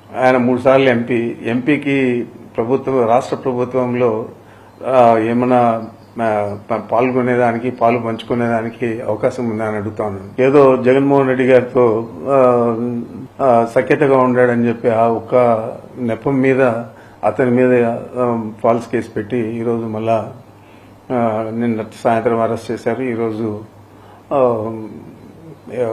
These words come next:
జైలు కూడా పంపించే పరిస్థితి ఉంది. మరి మనం చూస్తా ఉన్నాం, ఇది కూడా చూడండి మీరు, తప్పకుండా ఇది కూడా తప్పుడు కేసుగా తేలుతుంది. మరి ఇలాంటి తప్పుడు కేసులన్నీ పెట్టి ప్రభుత్వాన్ని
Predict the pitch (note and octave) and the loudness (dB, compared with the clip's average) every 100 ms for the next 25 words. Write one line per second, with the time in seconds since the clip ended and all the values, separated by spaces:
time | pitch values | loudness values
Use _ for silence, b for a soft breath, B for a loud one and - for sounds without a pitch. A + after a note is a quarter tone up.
0 | A2 A#2+ A2+ G#2+ A2 A2+ A#2 A2+ A2+ G#2+ | -6 -10 -12 -12 -6 -4 -2 -2 -4 -4
1 | G#2 G2+ G#2+ G2+ G#2+ G#2 - G2+ F2+ G2 | -6 -8 -10 -6 -6 -6 -14 -14 -16 -18
2 | - B B B - C3+ C3+ B2 A#2+ A2+ | -20 B B B -2 2 4 4 2 -2
3 | A2 A#2+ A#2+ A#2 C#3 C#3+ D#3 C3+ C3 C3 | -6 -2 0 -2 -4 -2 2 2 2 0
4 | B2 C3 C#3 C#3 C3+ C3+ B2+ B2+ B2 A#2 | 0 2 4 2 2 0 0 0 -2 -4
5 | C3 - - B B - B2 B2 C3+ C3+ | -6 -10 -20 B B 0 0 2 4 6
6 | B2 A#2+ B2+ C#3+ C#3+ B2 B2 A#2+ A2+ - | 6 4 4 4 4 0 0 -2 -4 -2
7 | A#2 B2 A2 G#2+ A2 A#2 - B B B | -2 -2 -4 -4 -8 -8 -12 B B B
8 | C3 C3 B2 B2 A#2 B2+ B2 D3 C#3+ C#3 | -2 0 2 2 2 0 0 0 0 -2
9 | D3 C3+ C3+ B2+ B2+ - C3 B2+ A#2 B2 | 0 -2 0 0 0 -2 -4 -2 -4 -4
10 | B2+ B2 B2 A#2+ A#2+ A2 | -2 0 0 0 0 -4